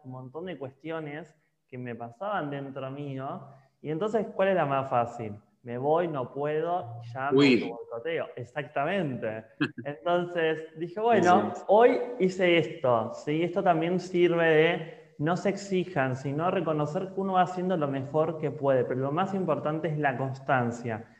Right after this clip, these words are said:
Speaker 1: Esto de decir,
Speaker 2: Eso.
Speaker 1: hoy, dos minutos, no importa, pero dos minutos te diste el permiso de
Speaker 2: Mm.
Speaker 1: conectar. Esto de, bueno, mañana intento un poco más. Y así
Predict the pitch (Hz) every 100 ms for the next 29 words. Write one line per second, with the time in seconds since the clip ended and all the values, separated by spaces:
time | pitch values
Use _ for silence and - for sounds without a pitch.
0 | _ 196 202 208 170 180 190 240 262 -
1 | - - 139 165 165 160 127 120 110 113
2 | - - 151 165 170 175 151 127 120 113
3 | - 131 135 160 185 180 180 190 185 202
4 | 202 202 202 139 147 147 165 151 139 143
5 | 156 151 165 170 180 - - - 127 127
6 | 123 120 123 123 110 104 - - _ _
7 | 165 175 190 180 185 190 175 156 127 120
8 | 131 156 170 220 233 196 185 180 185 170
9 | 175 175 131 113 - - _ _ 147 160
10 | 160 - 208 226 233